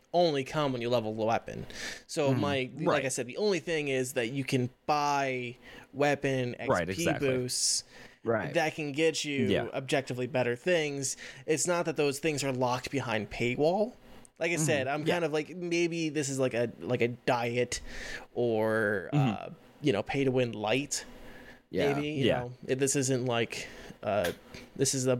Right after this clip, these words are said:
Speaker 1: the Bud Light to a Budweiser kind of situation. Maybe, I don't know.
Speaker 3: <laughs> Mm-hmm.
Speaker 1: I'm
Speaker 3: Yeah.
Speaker 1: kinda iffy on it.
Speaker 3: Uh,
Speaker 1: I
Speaker 3: I
Speaker 1: don't
Speaker 3: don't know.
Speaker 1: re-,
Speaker 3: I
Speaker 1: I wouldn't, I myself would not really necessarily say it's pay to win, but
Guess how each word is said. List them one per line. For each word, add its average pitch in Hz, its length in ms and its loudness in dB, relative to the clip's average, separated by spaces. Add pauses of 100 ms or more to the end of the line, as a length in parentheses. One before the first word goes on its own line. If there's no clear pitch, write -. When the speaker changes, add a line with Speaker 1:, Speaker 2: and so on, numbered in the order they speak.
(140)
Speaker 1:
the 143 120 -2
Bud 131 280 0
Light 127 240 0
to 127 120 -2
a 117 60 0
Budweiser 110 480 0
kind 120 160 -2
of 123 60 0
situation. 135 420 2
Maybe, 143 320 0
I 170 140 2
don't 143 180 0
know. 131 340 -2
Speaker 3:
<laughs> - 120 -20
Mm-hmm. 143 520 0 (1200)
Speaker 1:
I'm - 140 0
Speaker 3:
Yeah. 226 160 2
Speaker 1:
kinda 196 140 -2
iffy 175 220 0
on 160 180 2
it. - 20 2
Speaker 3:
Uh, 120 60 2
Speaker 1:
I 123 80 0
Speaker 3:
I 139 60 2
Speaker 1:
don't 165 180 2
Speaker 3:
don't 160 100 -2
know. 151 60 0
Speaker 1:
re-, 147 100 -4
Speaker 3:
I 131 160 2
Speaker 1:
I 156 40 4
wouldn't, 147 420 -2 (260)
I 143 180 4
myself 135 400 0
would 135 140 2
not 120 260 -2
really 120 220 4
necessarily 113 420 0
say 107 280 0
it's 123 100 -4
pay 139 160 0
to 143 60 4
win, 147 340 0
but 135 640 0